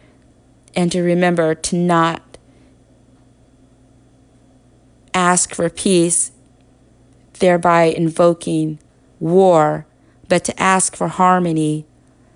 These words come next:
so that there is no discord in the universe.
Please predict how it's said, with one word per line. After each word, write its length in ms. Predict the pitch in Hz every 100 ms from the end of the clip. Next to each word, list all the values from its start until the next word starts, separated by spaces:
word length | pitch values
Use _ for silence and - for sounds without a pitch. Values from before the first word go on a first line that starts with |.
| _ _
so 240 | - - 180
that 180 | 175
there 160 | 180 170
is 280 | 156 180 175
no 400 | 180 170 165 165 _ -
discord 760 | 190 185 - 180 170 156 156 160 _ _ _ _ _ _ _ _ _ _ _ _ _ _ _ _ _ _ _ _ -
in 200 | 190 185
the 100 | 175
universe. 800 | 170 170 160 151 151 151 - -